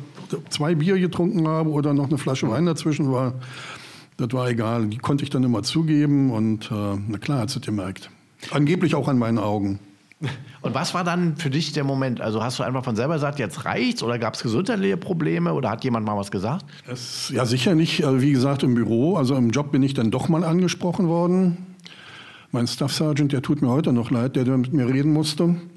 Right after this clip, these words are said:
Speaker 1: Bin sicherlich auch mal angesprochen worden, in der Familie angesprochen worden. Aber der Hauptpunkt, warum ich aufgehört hat, war, dass ich Ende achtundachtzig eine Bauchspeicheldrüsenentzündung hatte, die richtig heftig, in der ich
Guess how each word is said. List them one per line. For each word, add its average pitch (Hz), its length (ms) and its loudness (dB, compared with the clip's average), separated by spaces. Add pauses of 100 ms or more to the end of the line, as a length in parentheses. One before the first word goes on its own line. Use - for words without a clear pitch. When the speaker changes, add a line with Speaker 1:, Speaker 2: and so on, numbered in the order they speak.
(760)
Speaker 1:
Bin 143 320 4
sicherlich 151 420 2
auch 165 80 2
mal 151 140 2
angesprochen 147 480 2
worden, 135 160 2
in 135 80 2
der 127 120 4
Familie 143 480 4
angesprochen 139 580 0
worden. 127 240 2
Aber 117 320 0
der 107 180 -2
Hauptpunkt, 160 500 0
warum 143 280 2
ich 139 100 -2
aufgehört 120 560 -2
hat, 113 200 -2
war, 113 280 0 (800)
dass 113 280 -2
ich - 420 -6
Ende 117 400 2
achtundachtzig 139 1120 -2 (960)
eine 107 140 0
Bauchspeicheldrüsenentzündung 147 1400 2
hatte, 147 340 2
die 131 120 0
richtig 147 460 -2
heftig, 135 580 -2
in 127 180 2
der 120 220 0
ich 117 140 -8